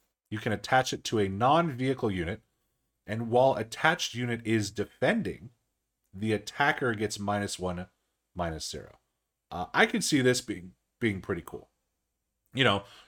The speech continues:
two, two costs for a plus two, plus two is right on curve.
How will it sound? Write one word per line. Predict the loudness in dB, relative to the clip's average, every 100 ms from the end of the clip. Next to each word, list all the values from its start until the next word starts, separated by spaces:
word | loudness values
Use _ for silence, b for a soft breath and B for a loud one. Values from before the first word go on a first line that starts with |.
| B
two, | 2 4 6 4 -2 _ -6
two | -2 4
costs | 6 6 6
for | 0
a |
plus | 2 2 2
two, | -4
plus | 0 0 2
two | 2 2
is | 2 2
right | 2
on | 2 0
curve. | 0 2 0